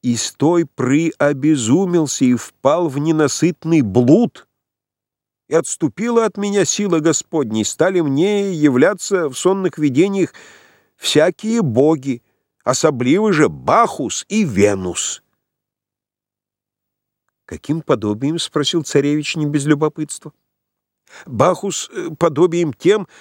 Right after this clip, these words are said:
как персона еретика Мартына Лютера пишется. Немец краснорожий, брюхо, как пивная бочка. Венус же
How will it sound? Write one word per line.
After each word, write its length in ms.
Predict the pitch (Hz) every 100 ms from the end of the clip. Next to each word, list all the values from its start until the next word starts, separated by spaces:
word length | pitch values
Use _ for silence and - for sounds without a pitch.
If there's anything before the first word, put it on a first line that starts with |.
| _
как 220 | - 156 -
персона 720 | 160 - - 196 196 196 170
еретика 760 | 160 165 170 147 156 123 180 190
Мартына 500 | 170 - - 190 185
Лютера 680 | 180 226 - 104 98 101
пишется. 600 | 104 143 110 82 - - - - - _ _
Немец 840 | - 104 143 190 170 107 87 - -
краснорожий, 1080 | - 107 117 - 101 123 139 104 71 60
брюхо, 800 | 58 73 139 170 220 202 - 117
как 240 | - 120 -
пивная 540 | 139 131 165 160 160
бочка. 540 | 127 143 92 - - _ _ _ _ _ _ _ - _ -
Венус 680 | 127 107 160 214 196 143 90
же 340 | 82 64 50